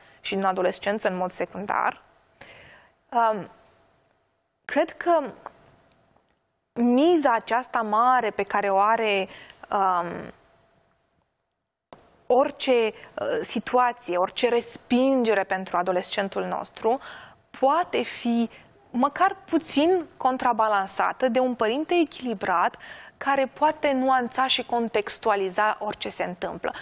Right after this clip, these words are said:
Ai putea să-mi povestești de ce crezi că persoana respectivă ți-a, te-a respins, ce ți-a spus. Uh,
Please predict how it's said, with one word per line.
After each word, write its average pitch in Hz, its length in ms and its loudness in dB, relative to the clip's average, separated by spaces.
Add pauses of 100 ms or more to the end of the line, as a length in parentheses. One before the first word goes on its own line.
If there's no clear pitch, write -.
(100)
Ai 240 120 0
putea 254 260 -4
să-mi 247 140 -6
povestești 220 680 0
de 220 80 4
ce 214 200 0
crezi 202 300 -2
că - 80 -6
persoana 190 300 -2
respectivă 190 360 -6
ți-a, 185 320 -2 (160)
te-a 196 120 0
respins, 240 480 -4
ce - 120 -2
ți-a 226 200 -4
spus. - 440 -10 (640)
Uh, 214 220 2